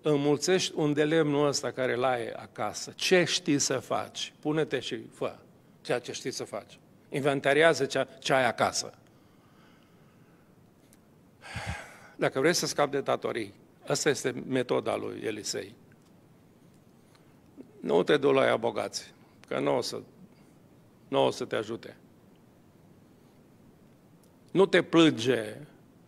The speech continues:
la ceilalți, jumătate o să se bucure că ai necazuri, <laughs> jumătate le doare în cot de, de necazurile care le ai tu. Așa că n-are sens să te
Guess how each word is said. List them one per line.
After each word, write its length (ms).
la 200
ceilalți, 680
jumătate 520
o 60
să 140
se 160
bucure 400
că 100
ai 120
necazuri, 600
<laughs> 400
jumătate 600
le 340
doare 300
în 100
cot 420
de, 200
de 180
necazurile 560
care 220
le 80
ai 100
tu. 160
Așa 240
că 120
n-are 280
sens 400
să 80
te 200